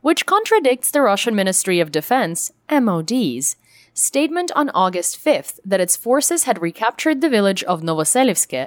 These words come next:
in Luhansk Oblast. The village near the border with Kharkiv Oblast was liberated by Ukrainian forces in December two thousand twenty-two. Ukraine is reportedly holding firm in the Kupiansk direction,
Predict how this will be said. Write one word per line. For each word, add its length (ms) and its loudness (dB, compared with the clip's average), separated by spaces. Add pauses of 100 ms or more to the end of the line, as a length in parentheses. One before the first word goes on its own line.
(100)
in 160 0
Luhansk 420 0
Oblast. 560 -4 (500)
The 220 0
village 380 2
near 280 4
the 100 2
border 340 4
with 180 0
Kharkiv 380 -2
Oblast 520 0
was 180 0
liberated 540 4
by 80 4
Ukrainian 580 0
forces 540 0
in 180 0
December 500 0
two 160 -4
thousand 380 -2
twenty-two. 720 -4 (1400)
Ukraine 400 -2
is 140 0
reportedly 640 2
holding 400 -2
firm 380 -2
in 140 -6
the 100 0
Kupiansk 480 -4
direction, 520 -2